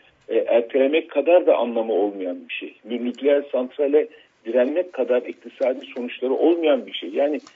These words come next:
hakikaten çok küçük. Dolayısıyla irrasyonel ve insanları da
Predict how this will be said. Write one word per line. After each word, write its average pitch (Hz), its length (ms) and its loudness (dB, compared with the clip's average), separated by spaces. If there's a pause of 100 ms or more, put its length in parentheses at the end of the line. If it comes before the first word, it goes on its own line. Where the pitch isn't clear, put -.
(120)
hakikaten 202 400 2
çok - 260 -2
küçük. - 400 -12
Dolayısıyla 143 380 -2
irrasyonel 147 720 2
ve 160 60 -2
insanları 143 540 -2
da 160 160 4